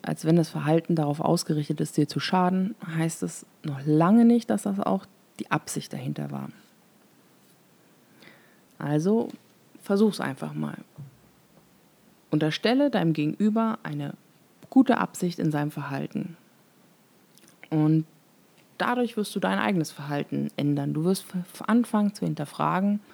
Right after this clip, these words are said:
was will er damit eigentlich erreichen? Im positiven Sinne. Was ist sein Treiber? Wa-, welchen Punkt haben wir jetzt noch nicht gesehen, der sie dann aber so antreibt?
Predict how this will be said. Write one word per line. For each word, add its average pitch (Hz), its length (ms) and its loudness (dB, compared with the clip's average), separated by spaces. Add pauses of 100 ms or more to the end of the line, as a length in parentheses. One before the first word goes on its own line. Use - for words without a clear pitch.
(560)
was - 220 -10
will 165 120 4
er 165 80 4
damit 165 240 2
eigentlich 175 300 -2
erreichen? 196 720 -2
Im 190 120 4
positiven 180 640 0
Sinne. 131 440 -8
Was - 240 -6
ist - 240 -6
sein 175 240 0
Treiber? 196 600 -2
Wa-, 170 260 -2
welchen 202 260 0
Punkt 233 300 -2
haben 180 140 -2
wir 170 80 0
jetzt 170 180 -4
noch 175 80 -2
nicht 180 240 -4
gesehen, 208 460 2 (540)
der 165 160 2 (920)
sie 196 380 4
dann 202 200 4
aber 196 220 4
so 208 140 4
antreibt? - 760 0